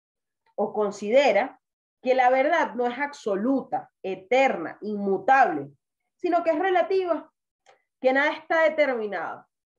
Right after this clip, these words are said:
Lo que hoy se considera verdad, mañana resultó ser falso. La verdad es un estado absoluto y la certeza es un estado relativo. El proceso penal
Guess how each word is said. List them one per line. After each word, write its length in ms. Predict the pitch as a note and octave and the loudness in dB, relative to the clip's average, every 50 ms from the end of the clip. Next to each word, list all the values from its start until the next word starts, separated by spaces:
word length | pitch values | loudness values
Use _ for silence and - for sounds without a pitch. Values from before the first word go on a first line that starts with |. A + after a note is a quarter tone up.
| _ _ _ _ _ - | _ _ _ _ _ -8
Lo 220 | - G#3+ A3 G#3+ G#3+ | -4 -2 -2 -2 0
que 160 | G#3 G#3 G#3 | 0 2 4
hoy 340 | A3+ C4+ D#4 F#4+ F#4+ F#4+ - _ _ _ | 4 4 4 2 2 -2 -6 _ _ _
se 220 | _ - G#3 G3+ | _ -12 -12 -8
considera 540 | G#3+ G#3+ G3+ - - G3+ G3+ G3 G3 G#3+ B3 | -6 -8 -8 -8 -8 -6 -4 -2 0 2 4
verdad, 400 | D4 E4+ F#4 E4 C#4+ D4+ - - - _ _ _ _ _ _ - | 4 4 2 2 0 0 -2 -6 -10 _ _ _ _ _ _ -6
mañana 580 | G#3+ B3 C#4 D4 D#4 D4+ C#4+ C#4 C#4+ D#4+ E4+ | -4 -2 -2 0 0 0 0 0 -2 -4 -4
resultó 480 | D4 B3+ A#3 - A3 G3+ G3+ G3 F#3+ F#3 | -4 -6 -8 -8 -12 -14 -10 -10 -10 -8
ser 240 | - A3+ A3 A3+ - | -6 -6 -6 -4 -2
falso. 580 | D#4 E4+ F#4 F4+ - - G#3 E3+ - - _ _ _ _ _ _ _ _ _ _ _ - - _ _ _ _ _ _ _ - | 0 0 0 0 0 -6 -8 -8 -8 -12 _ _ _ _ _ _ _ _ _ _ _ -20 -20 _ _ _ _ _ _ _ -4
La 200 | B3 D4 D4 D4 | 0 2 4 4
verdad 420 | D4 D4+ D#4+ D4+ F4+ F#4 G4 F#4+ - - | 4 4 4 4 2 0 0 0 -4 -6
es 120 | D#4+ C#4+ | -6 -4
un 140 | C4 D#4 E4 | -4 -4 -4
estado 520 | D4+ - - _ _ - D4 C#4+ D4+ D#4+ | -4 -8 -10 _ _ 0 2 4 6 4
absoluto 760 | D#4+ D#4+ - - - C#4 A#3+ A3 G3+ F#3 E3+ - - - - _ - _ _ _ _ _ _ _ _ _ - _ _ _ - | 4 2 0 -8 -2 -2 -2 0 0 -2 -4 -4 -10 -18 -20 _ -20 _ _ _ _ _ _ _ _ _ -20 _ _ _ -8
y 120 | C4+ C#4 | -4 -2
la 160 | D4+ E4 E4 | 0 0 -2
certeza 800 | D#4+ - G4 G4 G4 - - D4+ B3+ A3+ A3+ - E4 F#4 - _ _ _ _ _ _ _ | -2 -4 -8 -8 -6 -2 0 0 0 0 -4 -8 -12 -12 -14 _ _ _ _ _ _ _
es 140 | - G#3+ G3+ | -10 -8 -6
un 100 | A3+ A#3+ | -6 -6
estado 320 | A#3+ A#3+ - B3 A3+ A3+ A3 | -8 -8 -4 0 0 0 0
relativo. 720 | A3 A3+ G#3+ G#3 G#3+ A3 E4 E4 D#4+ B3+ G3 - - _ _ _ _ _ _ _ _ _ _ _ _ _ _ _ _ _ _ _ _ _ _ _ _ _ _ - | 0 -4 -6 -6 -8 -8 -8 -6 -6 -6 -8 -8 -14 _ _ _ _ _ _ _ _ _ _ _ _ _ _ _ _ _ _ _ _ _ _ _ _ _ _ -2
El 240 | C4+ C#4 C4+ C4+ - | 0 0 0 0 0
proceso 460 | C4+ C#4 C4+ C4+ D#4 D#4+ D#4 G#4 - | 0 0 0 0 -2 -4 -4 -4 -2
penal 420 | F4+ F#4+ F4+ E4+ C#4 C4 D4 G4 | -2 -2 -2 0 0 0 -2 -2